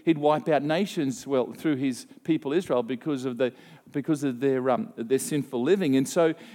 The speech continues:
uh, David now depicts God as a God of mercy and a God of, of love and a God like a shepherd. I mean, that was just a foreign thought to the average Jewish person. So David really does,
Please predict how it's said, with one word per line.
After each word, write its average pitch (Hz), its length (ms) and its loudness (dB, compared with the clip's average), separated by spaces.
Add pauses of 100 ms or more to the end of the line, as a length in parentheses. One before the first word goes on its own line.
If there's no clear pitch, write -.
(160)
uh, 147 80 0 (120)
David 254 400 6
now 165 340 4 (160)
depicts 170 400 0
God 180 320 4
as 156 140 0
a 156 80 0
God 165 240 2
of 135 100 -2
mercy 156 600 0 (180)
and 156 120 0
a 143 40 0
God 165 260 4
of, 127 200 0 (240)
of 143 260 0
love 175 400 4
and 131 100 2
a 131 40 0
God 160 360 2
like 143 220 0
a 131 60 0
shepherd. 170 600 0
I 160 40 2
mean, 185 200 0
that 247 140 0
was 214 180 0
just 160 200 -2
a 143 40 -2
foreign 175 440 0
thought 220 320 -2
to 156 100 -2
the 131 160 -2
average 135 320 0
Jewish 143 320 -4
person. 180 400 -4 (160)
So 196 160 6
David 226 460 2
really 233 380 0
does, 170 520 4